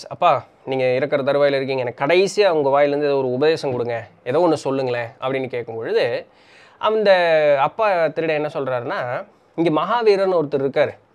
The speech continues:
எக்காரணத்தை கொண்டும் என்ன சூழல் வந்தாலும் சரி அவர் பக்கத்துல மட்டும் போயிடாத. <clears throat>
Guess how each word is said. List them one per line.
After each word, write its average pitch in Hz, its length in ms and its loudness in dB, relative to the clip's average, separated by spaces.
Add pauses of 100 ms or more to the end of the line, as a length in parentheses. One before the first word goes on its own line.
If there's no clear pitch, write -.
(440)
எக்காரணத்தை 226 1000 -2
கொண்டும் 175 340 -2 (220)
என்ன 196 460 -2
சூழல் 220 440 -2
வந்தாலும் 165 440 -6
சரி 127 280 -10 (280)
அவர் 165 220 2
பக்கத்துல 180 320 0
மட்டும் 156 220 -2
போயிடாத. 113 320 -4 (200)
<clears throat> 147 340 -10